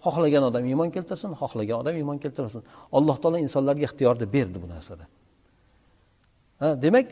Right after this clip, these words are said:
Alloh taolo insonlarga ixtiyorni berdi. Payg'ambarlarni yubordi. Ular Alloh taoloning dinini targ'ib qilishdi, da'vat qilishdi, mo'jizalar ko'rsatishdi odamlarni shu narsaga da-, da'vat qilishlik uchun. Demak,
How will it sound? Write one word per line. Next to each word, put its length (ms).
Alloh 220
taolo 260
insonlarga 560
ixtiyorni 460
berdi. 400
Payg'ambarlarni 760
yubordi. 480
Ular 240
Alloh 280
taoloning 400
dinini 420
targ'ib 460
qilishdi, 440
da'vat 400
qilishdi, 360
mo'jizalar 640
ko'rsatishdi 460
odamlarni 460
shu 100
narsaga 260
da-, 240
da'vat 300
qilishlik 300
uchun. 240
Demak, 300